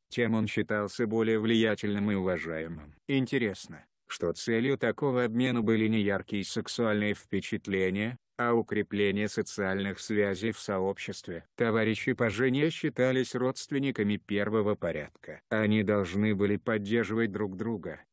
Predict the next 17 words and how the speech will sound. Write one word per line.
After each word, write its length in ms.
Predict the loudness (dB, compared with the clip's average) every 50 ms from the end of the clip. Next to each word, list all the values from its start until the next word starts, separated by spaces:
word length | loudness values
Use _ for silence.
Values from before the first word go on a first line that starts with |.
| _ _ -4
заботиться 760 | 0 0 2 2 2 -2 -2 -2 -4 -6 -4 0 0 0
о 60 | 2 2
потомстве 680 | 0 -2 0 -2 -4 -4 -4 -6 -8 -4 -2 -2 -2 0
каждого 520 | -2 -4 -4 -4 -2 -2 -4 -2 -2 -2
участника 760 | -4 -4 -4 -4 -2 -2 -2 -2 -2 -4 -4 -2 -2 -2 -2
группового 640 | -2 -4 -2 0 0 0 0 0 0 2 2 2 2
брака. 520 | 2 2 0 0 -2 -4 -8 -12 -14 -14 _ _
Всё 320 | -10 -4 2 2 4 4 4
дети 320 | 4 2 0 0 0 -2 -2
товарищей 720 | -2 -2 -2 -2 -2 -2 -2 -4 -4 -6 -6 -4 -6 -6
считались 640 | -4 -6 -8 -2 0 0 2 2 2 0 0 0
родными 520 | 0 2 2 2 2 0 0 2 2 2 2
или 140 | 2 0 0
двоюродными 800 | 2 2 4 4 4 4 4 2 2 2 2 2 0 2 0
братьями 640 | 0 -2 -2 -2 -4 -6 -6 -4 -2 0 0 2 0
и 60 | -2
сёстрами. 720 | 0 0 2 2 2 0 -4 -8 -10 -10 -10 -10 -14 -18